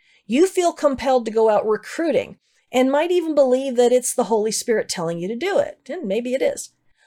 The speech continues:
But the problem is that it's only a belief,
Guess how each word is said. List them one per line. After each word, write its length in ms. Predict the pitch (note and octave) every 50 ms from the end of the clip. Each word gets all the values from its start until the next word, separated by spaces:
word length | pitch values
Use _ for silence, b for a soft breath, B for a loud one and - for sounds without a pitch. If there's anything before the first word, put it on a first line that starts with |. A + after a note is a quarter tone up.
| _ _ _
But 140 | B3+ C4 C4
the 80 | C#4+
problem 600 | C#4+ - - - D#4 F4 G#4+ A4+ A4+ G4 F4 D4+ - -
is 460 | C#4 C#4+ C#4 C4+ A#3+ - - - - -
that 220 | G#3+ G3+ B3+ B3+
it's 180 | C4+ B3+ - -
only 300 | C4 B3+ A#3+ A#3 A3+ A3
a 60 | G#3 G3
belief, 640 | G3 A3 A#3+ C#4 D4+ C#4+ G3 - - - - -